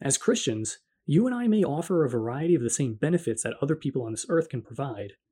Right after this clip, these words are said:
but our unique calling is to produce something different. Your life, like a garden, holds potential to be used by God. He wants to plant seeds in your heart that will produce a fruitful life. What God produces through you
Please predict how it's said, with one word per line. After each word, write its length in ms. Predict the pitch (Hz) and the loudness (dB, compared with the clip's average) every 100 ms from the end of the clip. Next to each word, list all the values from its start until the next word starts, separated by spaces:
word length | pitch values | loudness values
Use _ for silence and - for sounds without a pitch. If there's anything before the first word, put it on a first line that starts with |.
| _ _ | _ _
but 120 | 156 | 2
our 100 | 147 | 2
unique 440 | 127 135 156 175 - | 2 4 2 2 -6
calling 540 | - 185 190 107 107 - | -4 0 0 -4 -8 -8
is 120 | 147 | -8
to 100 | - | -6
produce 440 | - 117 139 151 - | -4 0 0 -2 -4
something 460 | - 127 135 113 - - | -4 -4 -6 -8 -8 -8
different. 340 | 107 107 110 _ _ _ _ _ _ _ | -8 -10 -18 _ _ _ _ _ _ _
Your 220 | 143 170 | 4 6
life, 380 | 175 165 175 - - | 6 4 0 -4 0
like 160 | 131 | 0
a 60 | 120 | 2
garden, 440 | 117 123 123 127 - _ | 2 2 0 -2 -10 _
holds 240 | 185 208 - | 4 4 2
potential 460 | 190 - 214 220 | 0 0 -2 -2
to 120 | - | 0
be 80 | 156 | -2
used 340 | 135 170 160 - | 0 0 0 -2
by 220 | 143 143 | -2 0
God. 380 | 123 113 - - _ _ _ - | 0 0 -8 -20 _ _ _ 6
He 120 | 220 | 6
wants 280 | 208 208 - | 6 0 -2
to 80 | |
plant 320 | - 151 151 - | 0 0 2 2
seeds 360 | 139 123 123 | 2 0 -2
in 160 | 170 151 | 2 4
your 140 | 156 | 4
heart 420 | - 185 139 123 | 2 0 0 -2
that 120 | 131 131 | -2 -2
will 100 | 127 | 0
produce 380 | 123 147 170 | 0 2 0
a 80 | - | -2
fruitful 340 | - 160 - 135 | -2 0 0 0
life. 360 | 127 - - _ _ _ _ _ _ - | -2 -10 -20 _ _ _ _ _ _ -2
What 140 | 143 | 2
God 220 | 160 185 | 2 2
produces 520 | 190 151 143 147 135 - | 0 2 0 0 -2 -4
through 300 | 143 190 180 | 4 6 6
you 360 | 107 104 107 | 2 -2 -8